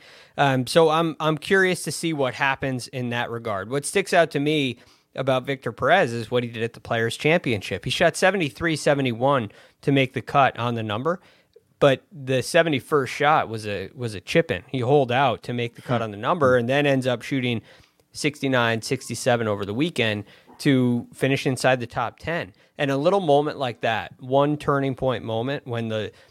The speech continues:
when the margins are so fine, which is what we see in the match play. You, you see this, there are so many upsets in match play 'cause the margin between the best player in the world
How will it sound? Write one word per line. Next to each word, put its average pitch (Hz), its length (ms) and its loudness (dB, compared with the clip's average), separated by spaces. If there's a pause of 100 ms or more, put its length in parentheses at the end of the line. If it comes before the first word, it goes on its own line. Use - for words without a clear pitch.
(180)
when 135 220 4
the 127 80 4
margins 139 520 2
are 117 80 -2
so 123 280 0
fine, 110 440 -6 (160)
which - 160 0
is 220 140 2
what 233 160 4
we 208 80 0
see 175 240 4
in 143 120 4
the 120 60 0
match 110 320 -2
play. 92 220 -8 (180)
You, 156 80 -8
you 170 280 -8
see 226 240 -2
this, 185 240 0 (420)
there 190 160 4
are 190 60 2
so 208 160 2
many 202 240 0
upsets 151 480 2
in 127 100 -2
match 135 320 0
play 117 220 0
'cause 123 240 -6
the 120 80 -6
margin 127 420 0
between 117 320 -8
the 107 60 -8
best 117 260 -6
player 123 220 0
in 120 80 -4
the 117 80 -6
world 120 340 0